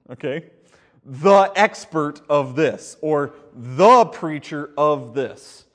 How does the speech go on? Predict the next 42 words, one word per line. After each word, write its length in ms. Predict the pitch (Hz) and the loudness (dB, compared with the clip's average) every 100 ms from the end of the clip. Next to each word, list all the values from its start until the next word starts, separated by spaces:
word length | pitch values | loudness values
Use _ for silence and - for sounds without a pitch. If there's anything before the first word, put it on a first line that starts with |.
| _ _ _ _ | _ _ _ _
Or, 500 | - 151 165 156 151 | -6 -2 0 -2 -6
um, 380 | 139 139 135 131 | -4 -2 -4 -6
I 100 | 139 | -10
know 180 | 156 180 | -6 -6
that 340 | 170 151 - - | -6 -8 -10 -16
sometimes 420 | 196 185 170 151 | -12 -10 -10 -10
we 120 | 151 | -6
have, 340 | 156 151 139 _ _ | -6 -6 -12 _ _
we 80 | 156 | -12
don't 120 | 151 156 | -8 -6
have 180 | 151 | -6
any 100 | 147 | -8
of 40 | 139 | -10
the 60 | |
books 240 | 120 139 - | -10 -12 -12
up 140 | 123 | -14
there 240 | 135 131 127 | -10 -10 -10
right 240 | 135 123 | -10 -10
now, 200 | 131 127 | -8 -8
but 280 | 120 120 - _ - | -8 -10 -12 _ -8
we 120 | 185 | -4
have 100 | 175 | -4
some 180 | - 147 | -6 -10
books 240 | 160 160 | -10 -10
by 300 | - 147 143 - | -10 -8 -8 -14
a 40 | |
publisher 640 | - 202 190 185 - 143 | -10 -6 -4 -6 -10 -14
called 340 | 113 143 131 123 _ _ _ | -12 -10 -10 -12 _ _ _
Nine 460 | 131 156 165 156 147 | -8 -6 -6 -8 -4
Marks. 600 | 143 113 107 - - _ _ _ - | -4 -4 -10 -20 -20 _ _ _ -10
And 120 | 160 | -2
oftentimes 680 | 185 220 180 160 156 143 - | -2 -2 -8 -10 -10 -10 -14
people 320 | 165 156 143 | -16 -12 -14
call 280 | - 147 143 | -10 -10 -8
them 220 | 139 143 - | -12 -14 -14
the 380 | 120 160 175 | -4 0 2
nine 380 | 160 147 143 135 | 0 -2 -4 -6
marks 380 | 131 123 113 - | -6 -6 -8 -16
of 100 | 123 | -16
a 40 | |
healthy 340 | 120 135 - 120 | -12 -12 -12 -18
church, 440 | - 131 107 _ | -16 -16 -16 _